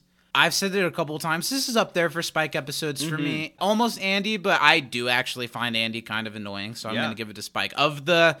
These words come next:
Speaker 1: bromance, frenemy thing we've got going on here, I think I'm Team Spike.
Speaker 2: I'm definitely Team Spike as well. Well, thanks, Zach, for going on this journey with me today.
Speaker 1: You're welcome.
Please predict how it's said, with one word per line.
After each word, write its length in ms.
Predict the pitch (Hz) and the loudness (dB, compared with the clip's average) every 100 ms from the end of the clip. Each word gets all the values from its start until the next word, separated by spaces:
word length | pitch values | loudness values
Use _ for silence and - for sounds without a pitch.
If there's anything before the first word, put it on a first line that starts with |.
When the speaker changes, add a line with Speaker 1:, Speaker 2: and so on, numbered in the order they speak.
| - - | -10 -16
Speaker 1:
bromance, 840 | 143 156 165 165 160 156 151 139 - | -2 2 2 2 0 0 0 -2 -6
frenemy 720 | - 160 160 156 147 143 139 139 | 0 2 2 -2 -2 -2 -4 -2
thing 280 | 151 147 143 | -2 0 -2
we've 180 | 135 127 | -2 0
got 300 | 135 135 120 | 2 2 0
going 320 | 131 127 123 | -4 -2 -2
on 240 | 120 120 | 0 0
here, 260 | 117 117 113 | -2 -6 -4
I 160 | 107 113 | -2 -4
think 220 | 117 - | -6 -8
I'm 140 | 98 | -10
Team 180 | - 92 | -10 -16
Spike. 300 | - - - _ _ | -16 -16 -20 _ _
Speaker 2:
I'm 140 | 107 123 | -14 -12
definitely 320 | - - 104 | -14 -14 -16
Team 200 | - 104 | -14 -16
Spike 320 | - 104 98 | -12 -12 -12
as 140 | 101 104 | -14 -12
well. 260 | 101 92 _ - _ _ | -12 -12 _ -20 _ _
Well, 180 | - 135 | -14 -12
thanks, 560 | 139 165 196 226 - - _ _ | -8 -6 -6 -6 -16 -16 _ _
Zach, 360 | 120 120 131 _ | -8 -6 -6 _
for 140 | 123 | -16
going 280 | 107 131 143 | -10 -6 -4
on 80 | 143 | -4
this 160 | 135 120 | -6 -8
journey 320 | 131 135 151 | -8 -6 -6
with 160 | 127 117 | -8 -10
me 160 | 101 | -14
today. 460 | 95 95 95 92 120 _ _ | -14 -14 -12 -12 -14 _ _
Speaker 1:
You're 160 | - 151 | -10 -6
welcome. 540 | 190 147 156 170 190 | -4 -4 -4 -8 -8